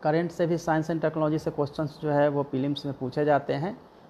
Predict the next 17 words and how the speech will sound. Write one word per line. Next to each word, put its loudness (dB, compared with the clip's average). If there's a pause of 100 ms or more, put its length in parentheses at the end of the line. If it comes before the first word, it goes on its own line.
साइंस 4
के 2
बारे 6
में 0
आप -2
निश्चित -4
नहीं 2
हो 4
सकते 0
हैं 0
कि 0
कहाँ 2
से -4
क्वेश्चन -2
पूछा 0
जाता 4
है, -4